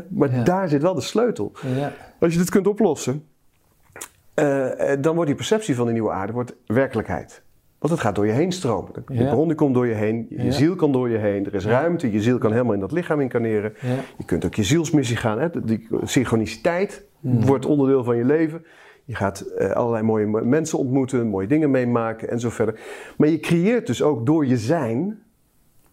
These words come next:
Speaker 1: creëer je mee aan die nieuwe aarde.
Speaker 2: Ja.
Speaker 1: De doen is maar een fractie. Dat,
Speaker 2: Mhm.
Speaker 1: het, het zijn is daar de, de sleutel in.
Speaker 2: Ja.
Speaker 1: En dat is een verantwoordelijkheid die wij hier hebben in dit luxe Nederland, vind ik, en het luxe Westen, voor de hele wereld.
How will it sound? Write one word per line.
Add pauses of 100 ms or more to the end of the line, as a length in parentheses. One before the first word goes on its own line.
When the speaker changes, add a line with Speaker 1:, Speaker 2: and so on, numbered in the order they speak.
(140)
Speaker 1:
creëer
je
mee
aan
die
nieuwe
aarde. (600)
Speaker 2:
Ja.
Speaker 1:
De
doen
is
maar
een
fractie. (400)
Dat,
Speaker 2:
Mhm.
Speaker 1:
het, (160)
het
zijn
is
daar
de,
de
sleutel
in. (180)
Speaker 2:
Ja. (140)
Speaker 1:
En
dat
is
een
verantwoordelijkheid
die
wij
hier
hebben
in
dit
luxe
Nederland,
vind
ik,
en
het
luxe
Westen, (880)
voor
de
hele
wereld.